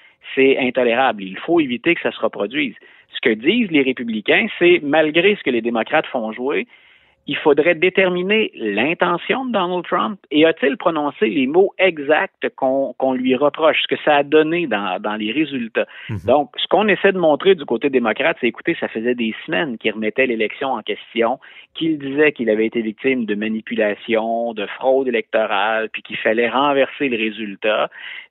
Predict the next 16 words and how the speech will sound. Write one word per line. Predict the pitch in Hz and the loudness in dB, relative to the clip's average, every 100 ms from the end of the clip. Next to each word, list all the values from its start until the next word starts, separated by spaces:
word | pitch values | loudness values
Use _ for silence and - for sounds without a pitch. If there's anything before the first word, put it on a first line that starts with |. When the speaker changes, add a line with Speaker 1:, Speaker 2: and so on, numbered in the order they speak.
| - - | -16 0
Speaker 1:
C'est | 180 175 | 4 4
ce | - | 2
que | 147 - | -2 0
ces | 135 | -2
manifestants | 127 131 - 120 - 151 143 | 0 -2 -2 -2 0 0 0
disent | 113 127 156 131 117 | -4 -2 -2 -2 -2
vouloir | 120 120 120 - | 2 4 2 2
faire | 147 151 - 127 | 2 2 0 -4
au | 107 110 | -4 -2
nom | 127 143 | -2 -2
du | 123 113 | -6 -8
président. | 110 110 107 98 104 175 - - - - 127 | -6 -6 -8 -4 -2 -2 -10 -20 -20 -8 2
Mais | 185 | 4
Speaker 2:
Ouais. | 180 | 4
Speaker 1:
les | |
républicains, | 156 156 139 127 117 127 | 0 -2 -2 0 2 2